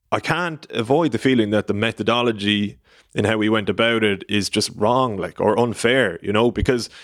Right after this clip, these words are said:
you're talking about there a five, six-year trend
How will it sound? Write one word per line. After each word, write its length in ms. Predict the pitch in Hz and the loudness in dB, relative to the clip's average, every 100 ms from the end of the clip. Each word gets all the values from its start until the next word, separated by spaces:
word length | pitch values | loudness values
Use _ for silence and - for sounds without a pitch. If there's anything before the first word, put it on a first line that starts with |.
| - | 0
you're 140 | 113 139 | 2 2
talking 320 | 143 143 120 | 2 0 0
about 200 | 110 104 | 0 2
there 280 | 120 117 101 | 2 2 0
a 100 | 98 | 0
five, 340 | 113 110 98 | -2 -2 -2
six-year 420 | - 120 - 107 | -2 0 2 0
trend 580 | - 113 110 101 90 | 2 0 0 -4 -6